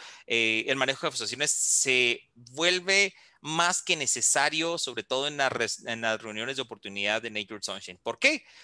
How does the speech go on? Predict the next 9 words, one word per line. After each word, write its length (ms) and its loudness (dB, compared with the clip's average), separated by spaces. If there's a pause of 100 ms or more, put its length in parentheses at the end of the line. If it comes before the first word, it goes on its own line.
(160)
Porque 480 0 (140)
van 240 2
a 60 4
haber 220 2
preguntas 1040 -2 (260)
que 160 0
probablemente, 1040 2 (540)
eh, 720 0 (240)
van 580 2